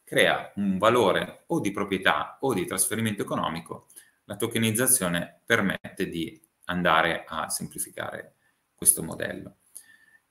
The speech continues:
Ci tengo a dire una cosa, il vero valore tante volte dei progetti di tokenizzazione è proprio l'asset reale, non è la tecnologia. La tecnologia diventa solo uno strumento per migliorare un processo precedente. Quindi, eh, un'analisi che facciamo sempre quando andiamo on site da,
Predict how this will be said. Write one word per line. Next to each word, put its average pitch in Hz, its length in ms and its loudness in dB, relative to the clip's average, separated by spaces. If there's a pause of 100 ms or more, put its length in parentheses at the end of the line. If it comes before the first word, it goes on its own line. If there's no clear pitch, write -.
(320)
Ci - 160 -4
tengo 113 220 6
a 107 40 6
dire 107 160 6
una 101 200 4
cosa, 95 520 8
il 95 120 0
vero 110 240 6
valore 104 440 8
tante 98 220 2
volte 104 220 6
dei 92 100 2
progetti 98 440 -2
di 87 100 -6
tokenizzazione 107 640 2
è - 20 2
proprio 98 380 -2
l'asset 90 380 4
reale, 85 420 4
non 101 200 -2
è 101 60 2
la 95 140 0
tecnologia. 85 760 -10 (120)
La 95 80 -12
tecnologia 117 420 -4
diventa 98 320 0
solo 113 240 0
uno 101 160 -2
strumento 123 840 -2
per 95 140 -4
migliorare 98 500 4
un 104 120 0
processo - 500 -6
precedente. - 680 -14 (640)
Quindi, 101 440 0 (160)
eh, 87 680 -6
un'analisi 101 540 4
che 104 100 2
facciamo 98 460 2
sempre 117 400 0
quando 98 180 2
andiamo 95 600 2
on 95 100 -6
site 92 480 4
da, 85 440 -4